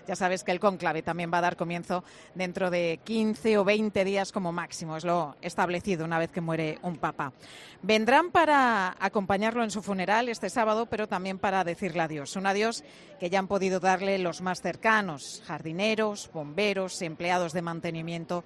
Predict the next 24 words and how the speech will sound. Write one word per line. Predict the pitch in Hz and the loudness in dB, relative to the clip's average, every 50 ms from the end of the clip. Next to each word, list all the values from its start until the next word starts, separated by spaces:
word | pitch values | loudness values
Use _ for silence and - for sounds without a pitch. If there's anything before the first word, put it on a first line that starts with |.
| - - - - - - | -12 -20 -20 -20 -10 2
personal | - 220 208 - 233 233 254 233 202 | 4 4 4 4 0 2 2 2 2
en | 185 175 | 0 -2
general | 160 - 220 180 175 175 180 185 190 196 180 - - - - - - - | -6 -6 -6 -4 0 2 2 2 2 2 -2 -6 -12 -20 -20 -20 -16 -16
del | 190 165 185 175 165 156 | -4 -2 0 0 2 0
Vaticano. | 165 151 - 160 - 165 156 151 143 131 - - - - - - - - - | -2 -2 -4 -6 -6 -6 -6 -6 -8 -10 -12 -16 -20 -20 -20 -20 -20 -16 -8
Muchos | 202 226 254 247 - 285 302 294 302 294 | -2 -2 -2 0 2 2 4 4 2 2
se | - - - 226 208 202 190 185 180 170 165 160 156 151 - - | -2 -2 0 2 2 2 2 2 2 2 0 -2 -4 -6 -8 -2
han | - 202 220 214 214 220 214 | 0 2 2 2 0 0 4
arroyi-, | 208 196 196 202 202 190 196 190 170 - | 4 6 6 4 2 0 0 -2 -2 0
arrodillado | 196 208 202 196 196 190 190 180 190 220 220 208 185 170 143 139 - - - | 4 4 4 6 4 2 2 2 4 6 6 6 6 2 -2 -4 -8 -10 -4
ante | 185 196 196 190 190 180 - 202 190 185 180 | -2 -2 0 -2 -4 -4 -2 0 2 2 2
el | 175 175 | 2 0
ataúd | 165 - 180 175 180 | 0 0 0 0 0
del | 170 175 165 160 | 0 -2 -2 2
Papa, | - 196 196 - - 202 202 208 202 - - - - - - | 4 4 4 6 6 4 4 4 0 -4 -14 -20 -20 -8 -6
otros | 180 175 - 175 175 160 - 214 | -6 -4 -2 -4 -4 -4 -2 -2
han | 185 175 170 165 165 165 156 147 143 156 - - | -2 -2 -2 -2 -4 -6 -8 -10 -10 -12 -14 -10
rezado, | 165 165 170 165 - - 208 190 185 160 147 127 - - - - - - | -8 -6 -6 -6 0 4 4 4 4 4 0 -6 -10 -18 -20 -20 -10 -8
otros | 180 175 196 170 - 214 | -6 -4 -4 -4 -2 -4
han | 202 180 | -2 -2
llorado | 165 170 175 180 175 151 151 - | -2 0 2 2 2 2 0 -4
también | - 165 160 160 160 160 | -4 -4 -4 -4 -4 -4
en | 160 151 | -6 -6
silencio. | - 180 156 165 170 160 156 - 156 143 156 | -6 -6 -4 -4 -4 -4 -4 -6 -8 -8 -8